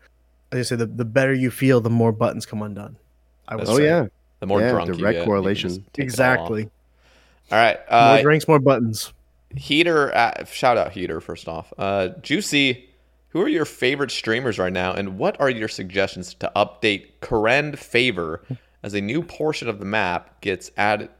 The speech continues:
Speaker 2: Well, okay, wait, what? And what are your suggestions to update Karen Favor as a new portion of the map gets added south of Zaya? Hamzy, what is your favorite game show?
Speaker 1: So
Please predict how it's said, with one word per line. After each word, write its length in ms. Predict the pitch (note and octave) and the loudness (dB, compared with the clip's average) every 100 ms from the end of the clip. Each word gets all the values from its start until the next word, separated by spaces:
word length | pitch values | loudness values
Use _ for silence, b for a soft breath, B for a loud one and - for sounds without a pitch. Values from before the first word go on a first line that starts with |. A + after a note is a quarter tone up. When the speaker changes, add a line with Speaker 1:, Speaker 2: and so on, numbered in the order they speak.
| _ | _
Speaker 2:
Well, 160 | - - | -16 -14
okay, 120 | - - | -12 -12
wait, 160 | - - | -14 -16
what? 180 | A2+ - _ _ _ - | -18 -20 _ _ _ -10
And 140 | G#2+ | -4
what 160 | B2+ B3+ | 0 2
are 80 | F#4+ | 2
your 240 | D#4+ G#3 | 2 2
suggestions 760 | - - C3 - B2 - C#3 C#3 | 0 -4 -4 0 0 0 -8 -8
to 120 | - | -4
update 400 | - A2+ C3+ B2 | -2 0 0 -2
Karen 360 | - A2+ A2 A2+ | -4 -2 0 -2
Favor 360 | - G#2 G2 F2+ | -4 -4 -2 -2
as 160 | G2 | -2
a 80 | F#2+ | -4
new 200 | G2 D#3+ | -4 -4
portion 340 | E3 C#3 C3+ | -2 -2 -4
of 80 | B2 | -8
the 60 | A2 | -6
map 400 | G#2 G2+ F#2+ - | -4 -4 -6 -6
gets 280 | G#2+ G2 - | -2 -2 -2
added 320 | - F#2 F2+ F2 | 0 0 0 -4
south 320 | - F2 F2 | -4 -4 -6
of 120 | F2 | -12
Zaya? 400 | F2 F2+ F2 - - _ _ _ _ _ | -6 -4 -2 -6 -10 _ _ _ _ _
Hamzy, 380 | C3 C3+ C3+ C3+ | -4 -2 -2 -2
what 160 | A#2 A#2+ | 0 0
is 60 | |
your 100 | A2 | -2
favorite 380 | - G#2+ F#2 F2 | -2 -2 -2 -4
game 260 | E2+ E2+ E2 | -6 -6 -10
show? 380 | - - - - _ _ _ _ _ _ _ _ _ - _ _ _ | -10 -10 -12 -16 _ _ _ _ _ _ _ _ _ -20 _ _ _
Speaker 1:
So 480 | - - A#2+ A2+ - | -12 -6 -6 -6 -10